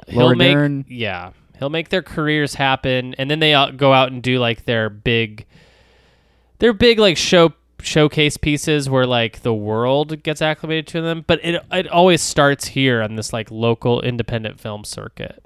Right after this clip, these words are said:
Speaker 1: where
Speaker 2: Yes.
Speaker 1: Yeah. But, uh, Naomi Watts actually mentions that in a very good interview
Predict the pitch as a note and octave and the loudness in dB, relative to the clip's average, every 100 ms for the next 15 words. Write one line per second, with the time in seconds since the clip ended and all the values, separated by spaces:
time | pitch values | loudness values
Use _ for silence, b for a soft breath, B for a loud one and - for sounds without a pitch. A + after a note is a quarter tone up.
0 | - A#2 A2 G#2+ b b b C3+ B2+ G2 | -12 -8 -8 -10 b b b 4 4 2
1 | - - - G#2+ G2+ - - F#3+ F#3+ _ | -6 -18 -12 -6 -6 -8 0 2 2 _
2 | - F3+ E3+ D#3+ D#3+ A3+ C#4 A#3+ B3 A#3+ | 0 4 6 6 4 4 6 6 6 4
3 | G#3+ - F#3+ D3+ F3+ F#3+ F#3+ D3 D#3 D3 | 0 2 2 4 2 2 -4 2 2 2
4 | D3+ D#3 D3 C3 B2 G#3 F#4 E4+ E3 D3 | 0 0 2 2 2 4 4 4 4 4
5 | C#3+ A3 F3 B2 A2+ A2 A2 B2 | 4 4 2 2 2 2 -2 -8